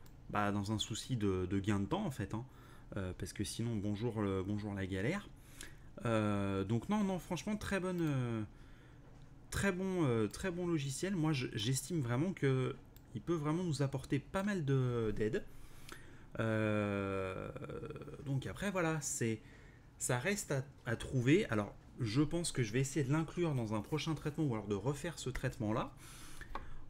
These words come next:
en, en faisant donc le début de mon cheminement, d'inclure la, l'étape de débruitage en passant par Graxper,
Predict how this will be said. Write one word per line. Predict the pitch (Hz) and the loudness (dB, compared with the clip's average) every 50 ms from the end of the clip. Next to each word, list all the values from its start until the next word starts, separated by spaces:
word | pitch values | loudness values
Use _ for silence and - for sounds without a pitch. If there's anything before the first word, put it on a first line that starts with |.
| - - | -6 -2
en, | - 139 135 131 127 127 123 120 120 117 113 117 - | 2 4 4 6 6 4 4 4 4 4 4 4 2
en | - 107 | 0 -2
faisant | 104 - - 147 139 147 151 143 | -2 0 0 2 2 4 4 4
donc | 127 110 101 - | 4 2 0 0
le | 127 123 | -2 0
début | 123 139 127 135 | 0 2 2 2
de | 139 131 | 4 2
mon | 120 113 | 2 2
cheminement, | - - 107 98 98 98 107 139 185 214 | 0 0 -2 0 0 2 2 2 2 2
d'inclure | 165 - 175 190 185 - - 202 185 170 | 2 2 0 0 0 -2 -2 -2 0 0
la, | 156 143 139 135 127 117 113 110 110 - - - - - | 2 2 4 4 2 2 0 -2 -4 -8 -14 -12 -8 -2
l'étape | 113 127 156 147 - 160 143 | 0 2 2 2 2 0 0
de | 127 135 | 0 2
débruitage | 123 127 120 110 113 123 120 - 127 117 107 95 - - - - - | 2 2 2 2 0 -2 -2 0 0 0 0 -2 -4 -8 -8 -6 -2
en | 196 202 | -2 0
passant | - 180 165 - - 170 | 0 -2 -4 -2 -2 -2
par | 151 - 143 135 113 | 0 0 2 2 2
Graxper, | 107 104 104 - - - 135 156 185 | 2 2 0 0 0 0 0 2 0